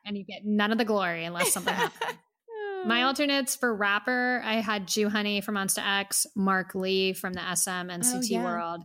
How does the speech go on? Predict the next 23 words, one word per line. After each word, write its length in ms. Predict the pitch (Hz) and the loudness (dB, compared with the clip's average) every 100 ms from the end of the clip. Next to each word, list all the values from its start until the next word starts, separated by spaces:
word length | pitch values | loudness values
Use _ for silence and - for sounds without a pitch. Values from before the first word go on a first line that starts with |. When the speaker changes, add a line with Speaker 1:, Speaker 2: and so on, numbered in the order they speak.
| 214 | -6
Speaker 2:
Yeah. 300 | 220 226 214 - | -4 -4 -6 -6
Speaker 1:
Jay 180 | 170 196 | 0 0
Park. 460 | 196 190 185 180 - - _ _ _ _ | 2 0 0 -4 -14 -20 _ _ _ _
And 180 | 208 | -2
then 640 | 196 190 196 190 196 196 - | 0 2 2 2 0 0 -2
for 180 | - 233 | 0 2
singers, 720 | - 247 247 240 240 233 - - _ _ - | 4 4 6 6 4 4 2 -4 _ _ -6
I 40 | |
put 180 | 202 233 | -2 0
Win 260 | 196 202 202 | 2 4 4
Win 520 | 196 196 190 196 214 _ _ - | 4 2 2 0 -4 _ _ -4
from 200 | 208 202 | -2 2
Wavy 540 | 190 180 180 180 180 | 2 2 0 2 0
and 100 | 180 | 0
N 120 | 185 | 2
C 180 | 196 208 | 4 4
T, 580 | - 170 170 165 165 - | 2 0 0 -2 -4 -2
and 140 | 214 202 | 0 2
then 300 | 190 185 180 | 2 2 0
Woo 160 | 208 | 2
Young 400 | 220 202 190 185 | 4 4 2 0
from 400 | 180 - 170 170 180 | -2 -2 -2 -4 -4
ateez. 580 | 185 202 160 160 180 | -2 0 -2 0 -2